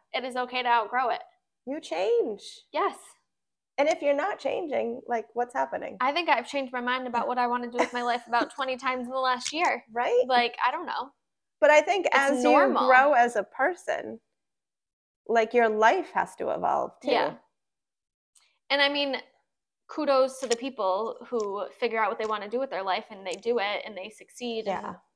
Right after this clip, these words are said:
Speaker 1: like, they love it. That's
Speaker 2: Yes.
Speaker 1: fantastic.
Speaker 2: But I think there
Speaker 1: But not
Speaker 2: needs to,
Speaker 1: everybody's like
Speaker 2: and we
Speaker 1: that.
Speaker 2: need to lose the negativity of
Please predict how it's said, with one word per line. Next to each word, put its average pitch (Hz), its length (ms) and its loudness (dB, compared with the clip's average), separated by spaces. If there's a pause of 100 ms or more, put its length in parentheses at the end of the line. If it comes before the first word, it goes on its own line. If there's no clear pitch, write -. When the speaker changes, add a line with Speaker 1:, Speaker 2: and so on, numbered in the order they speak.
Speaker 1:
like, 202 300 -8
they 202 120 -6
love 233 300 2
it. 120 200 -4 (200)
That's 208 160 -4
Speaker 2:
Yes. - 460 -2
Speaker 1:
fantastic. 240 640 -6 (680)
Speaker 2:
But 262 100 6
I 247 120 8
think 277 220 4
there 240 140 4
Speaker 1:
But 240 100 6
not 233 140 6
Speaker 2:
needs 226 120 2
to, 269 60 8
Speaker 1:
everybody's 247 320 4
like 349 160 0
Speaker 2:
and 240 120 6
we 226 60 6
Speaker 1:
that. 226 100 4
Speaker 2:
need 226 180 2
to 233 120 0
lose 220 340 2
the 208 100 0
negativity 190 920 -2
of 180 300 -6